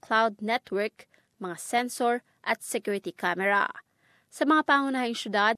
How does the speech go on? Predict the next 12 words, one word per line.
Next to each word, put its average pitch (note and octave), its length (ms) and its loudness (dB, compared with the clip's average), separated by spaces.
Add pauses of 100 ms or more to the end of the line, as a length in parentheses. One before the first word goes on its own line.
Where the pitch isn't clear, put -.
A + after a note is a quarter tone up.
mayroong C#4+ 240 6
mga C#4 160 2
C C4+ 160 -4
C B3+ 240 -4
T A#3+ 160 -2
V G#3+ 80 0
camera G#3+ 560 2
sa - 80 -6
bawat G3+ 400 2
sulok A#3+ 480 -2
ng F3+ 160 -6
kalye. F3+ 560 0